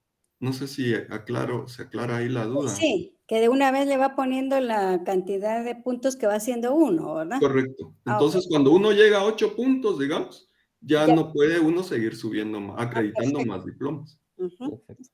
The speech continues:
Speaker 2: Muy bien, gracias, muy amables.
Speaker 1: Gracias. Sí, Mabel.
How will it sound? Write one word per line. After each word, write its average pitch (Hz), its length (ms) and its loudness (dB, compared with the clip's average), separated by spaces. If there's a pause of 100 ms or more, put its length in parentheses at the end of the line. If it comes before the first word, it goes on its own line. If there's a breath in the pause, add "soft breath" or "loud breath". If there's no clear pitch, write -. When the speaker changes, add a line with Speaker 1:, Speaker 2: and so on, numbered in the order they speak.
(120)
Speaker 2:
Muy 254 160 -2
bien, 240 240 -4
gracias, 254 560 -2
muy 226 140 -4
amables. 233 360 -2
Speaker 1:
Gracias. 123 480 -10 (880)
Sí, - 180 -6
Mabel. 151 420 -2